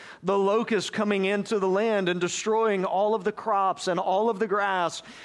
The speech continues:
all of the trees of the vine. There was nothing left. And the Lord says here, "I am sending to you all of those things." The people have turned back to Him, and the Lord has fulfilled His promise for His people. That's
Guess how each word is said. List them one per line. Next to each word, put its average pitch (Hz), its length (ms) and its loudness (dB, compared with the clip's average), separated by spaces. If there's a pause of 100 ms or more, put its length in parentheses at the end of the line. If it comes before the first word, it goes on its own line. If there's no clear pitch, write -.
(120)
all 214 280 2
of 208 100 -2
the 226 80 2
trees 226 540 0
of 214 100 -2
the 226 80 2
vine. 208 300 2
There 226 100 2
was 180 180 0
nothing 226 540 2
left. 208 480 2
And 196 180 0
the 185 60 2
Lord 214 320 2
says 233 400 -2
here, 214 320 0 (340)
"I 214 200 0
am 165 240 0
sending 233 640 0
to 214 160 -4
you 180 340 0 (120)
all 160 360 -4
of 131 100 -6
those 107 280 -6
things." - 500 -20 (680)
The 175 60 -2
people 240 340 2
have 190 120 0
turned 214 300 0
back 220 300 0
to 208 120 0
Him, 190 160 2
and 180 100 0
the 185 60 2
Lord 220 260 2
has 185 120 -2
fulfilled 202 680 0 (280)
His 208 240 0
promise 220 520 0
for 196 220 0
His 175 140 0
people. 226 380 -2
That's 220 420 -2